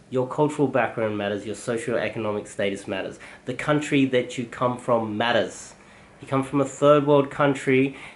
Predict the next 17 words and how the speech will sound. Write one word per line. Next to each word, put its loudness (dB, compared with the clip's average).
and -4
you 0
move 4
to -6
New 6
York 4
and -2
you -4
try -2
to -2
pick -8
up -2
one 0
of -4
the -6
Kardashians, 0
it's -16